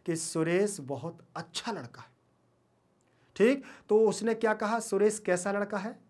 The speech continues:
बहुत अच्छा लड़का है, ठीक। तो बहुत अच्छा, जो अच्छा आया हुआ है वो विशेषण है,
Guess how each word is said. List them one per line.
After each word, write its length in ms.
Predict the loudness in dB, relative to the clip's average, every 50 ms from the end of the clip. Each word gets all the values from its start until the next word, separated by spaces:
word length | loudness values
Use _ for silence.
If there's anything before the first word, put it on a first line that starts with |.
| _ _ -10
बहुत 320 | -6 -2 0 0 0 -2 -6
अच्छा 260 | -10 -10 -8 -8 -8
लड़का 280 | -8 -10 -12 -16 -20
है, 80 | -20 -20 _ _ _ _ _ _ _ _ _ _ _ _ 4
ठीक। 260 | 6 6 6 4 0 -8 -12 -2 2
तो 80 | 2 2
बहुत 460 | 4 2 2 4 2 2 2 0 -6 -6
अच्छा, 460 | -6 -6 -6 -6 -4 0 0 0 -2 -2 -12 _ _ _ _ _ _ _ _ _ _ _ _ _ _ _ -2 2
जो 120 | 4 4
अच्छा 400 | 4 4 0 -6 -2 4 6 8
आया 240 | 8 8 8 6 4
हुआ 220 | 2 2 2 2 2
है 120 | 4 2
वो 120 | 2 2
विशेषण 480 | 0 0 -2 -4 -6 -8 -8 -8 -8 -8
है, 140 | -8 -10